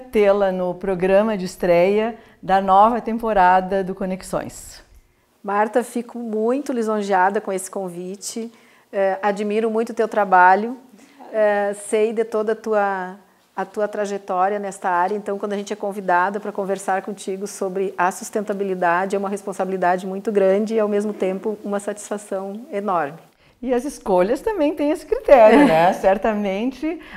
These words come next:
Speaker 1: a gente busca sempre convidar, é, pessoas que têm um reconhecime-, um reconhecido trabalho dentro dessa área e certamente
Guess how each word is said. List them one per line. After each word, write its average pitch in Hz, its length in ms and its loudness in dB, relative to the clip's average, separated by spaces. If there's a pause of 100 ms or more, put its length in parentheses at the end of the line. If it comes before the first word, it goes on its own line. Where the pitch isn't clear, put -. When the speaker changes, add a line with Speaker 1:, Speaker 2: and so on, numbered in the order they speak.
(100)
Speaker 1:
a 180 140 8
gente 214 500 0
busca 208 560 -4
sempre 202 800 -2 (240)
convidar, 208 880 2 (340)
é, 190 280 6
pessoas 240 480 0
que - 80 -6
têm 294 160 0
um 381 40 -6
reconhecime-, 254 680 -4
um 190 120 -4
reconhecido 226 760 -6
trabalho 196 680 0
dentro 175 260 -4
dessa 214 280 -8
área 240 500 -2
e 339 140 -10
certamente 220 1000 -4